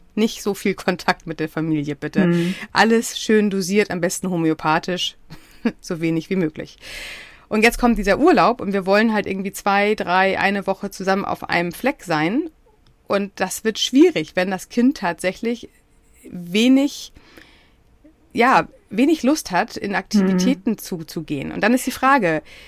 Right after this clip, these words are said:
Speaker 1: müssen wir ständig diskutieren? Müssen wir ständig in den Widerstand gehen? Oder finden wir in der Familie nicht tatsächlich Kompromisse? Weil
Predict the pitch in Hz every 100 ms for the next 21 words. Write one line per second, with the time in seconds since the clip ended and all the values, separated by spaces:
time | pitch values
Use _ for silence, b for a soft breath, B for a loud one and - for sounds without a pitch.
0 | B B 220 247 254 190 185 - 196 190
1 | - 160 - 151 - 196 247 269 208 214
2 | 180 - 190 185 175 151 151 160 254 254
3 | - 240 233 220 226 220 220 262 277 -
4 | 240 - 202 196 208 165 160 - 175 185
5 | 196 208 165 - 180 185 190 180 - 185
6 | 185 196 226 - 143 208 247 160